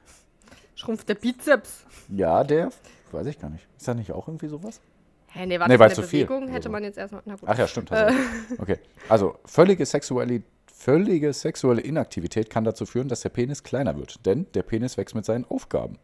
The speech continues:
Speaker 2: Im Alter und wenn er zu wenig
Speaker 1: Ja,
Speaker 2: Einsatz
Speaker 1: ne?
Speaker 2: kommt, äh, kann das Muskelgewebe schrumpfen. Regelmäßiger Geschlechtsverkehr oder Masturbation verhindert das und erhält die natürliche Größe.
Speaker 1: Oh ja, Sex-Podcast.
Speaker 2: Ja, <laughs> genau.
Speaker 1: Heute haben wir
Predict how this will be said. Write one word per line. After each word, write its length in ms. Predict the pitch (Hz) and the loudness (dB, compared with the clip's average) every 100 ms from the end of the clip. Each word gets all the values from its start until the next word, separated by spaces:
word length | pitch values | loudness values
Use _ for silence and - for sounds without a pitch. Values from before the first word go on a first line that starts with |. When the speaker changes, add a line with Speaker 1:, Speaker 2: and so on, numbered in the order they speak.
| - - - - | -20 -20 -20 -8
Speaker 2:
Im 140 | 95 | 0
Alter 340 | 85 190 202 175 | 4 4 4 2
und 140 | 117 | 2
wenn 100 | 117 | 2
er 80 | 127 | 2
zu 140 | 104 | 0
wenig 200 | 113 113 | 0 0
Speaker 1:
Ja, 60 | 107 | 0
Speaker 2:
Einsatz 260 | 139 - 202 | 2 2 4
Speaker 1:
ne? 60 | |
Speaker 2:
kommt, 280 | 143 147 - - _ _ _ _ _ - | 2 2 -4 -18 _ _ _ _ _ 0
äh, 280 | 110 110 107 | 4 6 4
kann 200 | - 123 | 2 2
das 160 | 127 | 2
Muskelgewebe 640 | 123 - 127 110 104 107 117 | 0 -2 0 0 0 0 -2
schrumpfen. 460 | - 143 - 76 - | -4 -6 -6 -14 -4
Regelmäßiger 580 | 107 131 123 120 113 98 | 0 2 0 0 -2 0
Geschlechtsverkehr 720 | 92 - 160 - 151 - 139 | 0 -2 -6 -6 -8 -4 -4
oder 180 | 95 90 | 0 0
Masturbation 580 | 90 - 90 - 127 143 | 0 -4 -6 -4 -4 -4
verhindert 400 | 92 110 135 131 | -2 -2 -2 -2
das 160 | 127 | -4
und 160 | - 90 | -6 -4
erhält 260 | 80 101 127 | -2 -2 -2
die 60 | |
natürliche 440 | 101 - 87 - 135 | -6 -4 -6 -6 -4
Größe. 320 | 110 - - _ _ _ - _ _ _ _ _ _ _ - | -4 -4 -14 _ _ _ -20 _ _ _ _ _ _ _ -2
Speaker 1:
Oh 100 | 294 | 4
ja, 220 | 285 196 - | 6 6 4
Sex-Podcast. 1400 | - - 339 - - - 185 - 285 - - - - - - | -4 -10 -10 -10 -2 -2 -2 -10 -10 -8 -16 -18 -20 -8 6
Speaker 2:
Ja, 160 | 151 - - | 6 6 2
<laughs> 160 | 139 - | -4 -4
genau. 220 | 117 92 | -6 2
Speaker 1:
Heute 300 | 254 269 269 | 6 6 4
haben 100 | |
wir 60 | 202 | -2